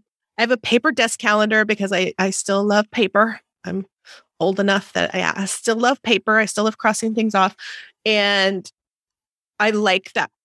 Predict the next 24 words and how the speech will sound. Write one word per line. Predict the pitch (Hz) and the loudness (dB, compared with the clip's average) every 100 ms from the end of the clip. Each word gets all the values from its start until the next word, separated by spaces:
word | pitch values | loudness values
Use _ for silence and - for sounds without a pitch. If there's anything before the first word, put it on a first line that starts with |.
| _ _ - | _ _ -2
instant | 233 - 220 - | -2 0 -4 -4
visual | 185 190 202 180 175 123 90 190 _ - | -8 -2 -2 -2 -4 -4 -6 -10 _ -2
of | 175 160 - - _ - | 2 2 -2 -18 _ -14
stuff | - - 139 - | -6 -4 -4 -4
on | 151 156 - | -4 -6 -8
the | |
calendar. | 202 330 370 208 131 196 _ - - - | -4 0 0 0 -4 -10 _ -20 -18 -6
So, | - 85 85 | -2 -2 -2
you | 180 | -2
know, | 160 170 | -2 -2
when | 165 165 180 - | -2 -4 -8 -8
somebody's | 165 165 175 165 | -6 -4 -4 -2
asking, | 175 175 - 170 | -2 -2 -4 -6
"Can | 180 170 | -4 -2
I | 151 | -2
do | 147 | -6
this | 165 160 - | -6 -8 -4
then | 240 247 233 | 0 0 0
or | 180 175 | -2 -2
that | 185 - - | -4 -4 -2
then?" | 262 254 254 - - - - | 2 2 0 -8 -18 -20 -8
You | 196 | -4
know, | 175 | 0
it's, | 180 - | 0 -2